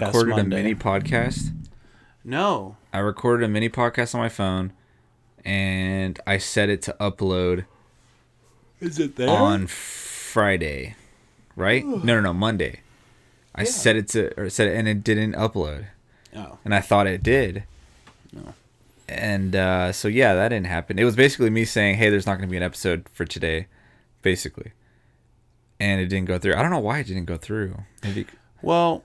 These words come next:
Speaker 2: either way, we're back now.
Speaker 1: Yeah,
Speaker 2: This
Speaker 1: we're
Speaker 2: is our,
Speaker 1: back.
Speaker 2: like,
Speaker 1: Ugh.
Speaker 2: kind of going up the hill kind of episode to get back into the swing of things.
Speaker 1: True.
Speaker 2: I mean, what? We got, this will be premiering on Wednesday, so.
Speaker 1: Yeah.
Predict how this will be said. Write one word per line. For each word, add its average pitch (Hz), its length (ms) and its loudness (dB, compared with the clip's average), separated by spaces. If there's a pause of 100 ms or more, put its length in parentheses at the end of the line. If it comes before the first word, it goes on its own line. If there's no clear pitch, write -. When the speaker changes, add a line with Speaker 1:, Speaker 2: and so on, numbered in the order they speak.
Speaker 2:
either 196 300 2
way, 147 220 2
we're 131 140 0
back 110 360 -6
now. 101 380 -14 (520)
Speaker 1:
Yeah, 127 160 0
Speaker 2:
This 127 160 2
Speaker 1:
we're 156 60 -2
Speaker 2:
is 139 100 -2
our, 135 180 4
Speaker 1:
back. 131 60 2
Speaker 2:
like, 120 340 -2 (160)
Speaker 1:
Ugh. 71 100 -8 (160)
Speaker 2:
kind 131 260 0
of 110 180 -6
going 117 360 -4
up 110 140 -8
the 110 140 -8
hill 110 360 -6
kind 104 220 -8
of 98 60 -8
episode 107 520 -6
to 110 60 -10
get 107 160 -10
back 104 220 -6
into 104 140 -8
the 98 120 -12
swing 101 300 -8
of 101 80 -10
things. - 460 -14
Speaker 1:
True. 95 360 -4 (600)
Speaker 2:
I 113 80 -8
mean, 110 380 -4
what? 98 320 -12 (380)
We 104 80 -18
got, - 400 -18
this 107 200 -18
will 101 80 -16
be 104 120 -12
premiering 101 400 -12
on 95 180 -14
Wednesday, 98 800 -14
so. - 160 -8
Speaker 1:
Yeah. 92 360 -4